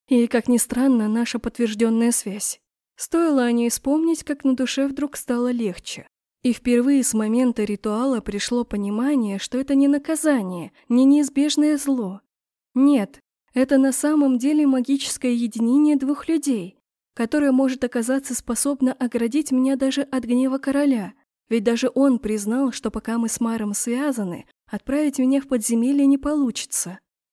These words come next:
Кое-как отгородившись от тяжелых мыслей, я все же заставила себя поесть. Потом приняла душ и отправилась в свою спальню.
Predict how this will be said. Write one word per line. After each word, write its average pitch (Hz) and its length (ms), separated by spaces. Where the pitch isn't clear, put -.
Кое-как 269 460
отгородившись 214 760
от - 140
тяжелых 220 480
мыслей, 233 500
я 277 220
все 269 200
же 240 120
заставила 214 580
себя 196 280
поесть. - 600
Потом 381 260
приняла 233 440
душ 294 340
и 302 40
отправилась 220 560
в - 40
свою 208 200
спальню. 185 580